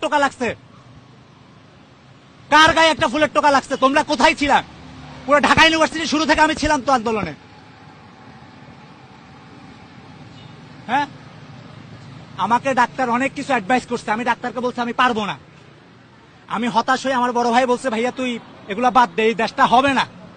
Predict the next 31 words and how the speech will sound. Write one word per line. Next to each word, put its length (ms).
তোর 180
চিকিৎসা, 400
তোর 160
সুযোগ 340
আছে, 200
তোরে 260
ভাইয়া 200
কালকেই, 460
তোর, 180
কালকে 240
বসে 220
তোরে 180
থাইল্যান্ড 380
পাঠাই 240
দি, 80
তুই 120
সিঙ্গাপুর 360
চলে 180
যা।" 100
আমি 460
বলছি, 120
"ভাই, 120
আমার 180
এটা 120
দরকার 320
নাই।" 260
আমার 220
বাপ 240
একজন 260
ফ্রিডম 300
ফাইটার, 300